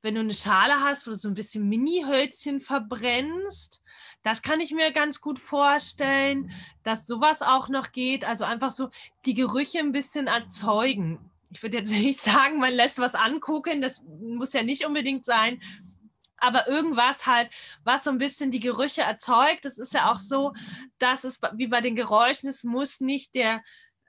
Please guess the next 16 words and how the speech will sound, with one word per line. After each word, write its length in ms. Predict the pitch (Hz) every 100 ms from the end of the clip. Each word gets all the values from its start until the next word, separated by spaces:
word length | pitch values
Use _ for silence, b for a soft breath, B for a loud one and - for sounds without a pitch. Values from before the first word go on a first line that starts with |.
| -
es 80 | 190
muss 180 | 262 269
nicht 180 | 247
der 180 | 220 -
angstauslösende 1000 | 240 302 - 254 277 262 269 285 277 262
Geruch 420 | 254 226 294 -
sein, 500 | - 254 226 240 262
aber 240 | 226 226 226
so 240 | 262 254
ein 80 | 233
bisschen 360 | 262 - 254
was, 220 | 233 233 -
was 200 | 220 220
eben 320 | 233 226 214
daran 480 | 202 185 180 196 214
kommt, 480 | - 220 247 349